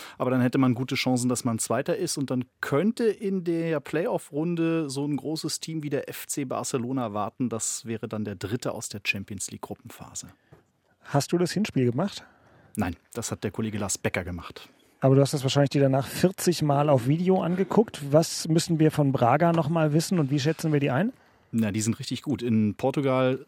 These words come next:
Speaker 1: Tabellenzweiter aktuell hinter Benfica Lissabon. Eine richtig, äh, unangenehm zu spielende Mannschaft und vor allen Dingen auch sehr effizient. Erinnert auch so in Ansätzen so ein bisschen an den ersten F C Union und den Spielstil der Köpenicker.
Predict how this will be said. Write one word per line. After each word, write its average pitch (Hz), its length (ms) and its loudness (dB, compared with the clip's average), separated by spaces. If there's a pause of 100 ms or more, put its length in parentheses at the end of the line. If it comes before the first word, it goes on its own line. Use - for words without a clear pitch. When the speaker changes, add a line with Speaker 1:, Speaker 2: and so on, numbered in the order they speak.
Speaker 1:
Tabellenzweiter 123 760 4
aktuell 151 400 2
hinter 139 280 2
Benfica 135 420 0
Lissabon. 131 800 2
Eine 123 180 2
richtig, 139 560 -4
äh, 135 220 2
unangenehm 165 680 0
zu - 120 -6
spielende 143 420 -2
Mannschaft 165 800 -2
und 135 160 -4
vor - 120 -2
allen 139 100 -2
Dingen 156 100 -4
auch 127 100 -4
sehr 131 220 -2
effizient. 139 420 -4
Erinnert 160 400 2
auch 185 180 -2
so 190 180 2
in 202 60 2
Ansätzen 185 460 0
so 160 100 -2
ein 160 60 -2
bisschen 175 240 -4
an 160 80 -2
den 160 140 -2
ersten 147 260 -4
F 135 140 -8
C - 100 -6
Union 127 380 -2
und 110 140 -10
den 110 120 -10
Spielstil 113 540 -10
der 104 80 -12
Köpenicker. 113 500 -12